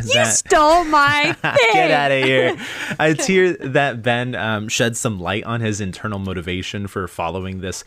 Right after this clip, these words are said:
Speaker 2: crazy treasure hunt and exposes his more insecure side to Abigail.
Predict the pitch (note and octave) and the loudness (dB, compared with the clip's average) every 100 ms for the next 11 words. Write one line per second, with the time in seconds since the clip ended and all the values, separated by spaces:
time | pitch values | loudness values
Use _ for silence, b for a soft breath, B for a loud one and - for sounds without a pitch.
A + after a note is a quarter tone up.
0 | B B _ - G2+ A2 G#2+ G2 G#2 - | B B _ -18 -6 -2 -2 -4 -6 -6
1 | F#2+ G2 G2 F#2+ G2+ G2+ F#2 F#2 - - | -4 -4 -4 -6 -8 -8 -12 -12 -12 -8
2 | G2+ G2 G2+ F#2+ - b b _ G#2 F#2+ | -8 -6 -10 -12 -18 b b _ -10 -10
3 | - G#2+ G#2 G2+ G#2+ G2 F#2+ - F2+ G2 | -12 -10 -8 -8 -10 -10 -12 -14 -14 -12
4 | - - - - D2+ E2+ D#2 D#2 | -12 -12 -12 -12 -14 -12 -12 -12